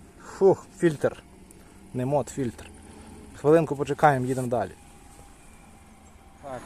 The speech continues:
дивимось, що в нас там. Двісті двадцять шість кілометрів. Е, сімнадцять літрів. Значить, крейсер сто сорок, сто п'ятдесят.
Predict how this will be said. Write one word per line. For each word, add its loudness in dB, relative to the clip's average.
дивимось, -4
що -4
в -2
нас -2
там. -6
Двісті -4
двадцять -2
шість -6
кілометрів. -4
Е, -8
сімнадцять -6
літрів. -12
Значить, -6
крейсер -2
сто -6
сорок, -6
сто -8
п'ятдесят. -2